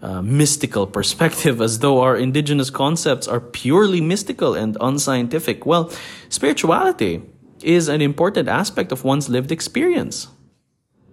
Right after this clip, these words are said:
And the goal of spirituality is coexistence and connection with community.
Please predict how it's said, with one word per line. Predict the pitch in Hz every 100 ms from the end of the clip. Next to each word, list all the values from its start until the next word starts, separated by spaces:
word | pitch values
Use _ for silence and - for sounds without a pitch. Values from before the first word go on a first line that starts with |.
| -
And | 190 190
the |
goal | 147 170 269
of | 247
spirituality | - 196 175 143 147 196 196 147 -
is | 110
coexistence | - - 175 180 - - 110 - 107 95 - - - - -
and | 104 -
connection | 113 107 127 - 131 113
with | 98 98
community. | 92 101 165 - 62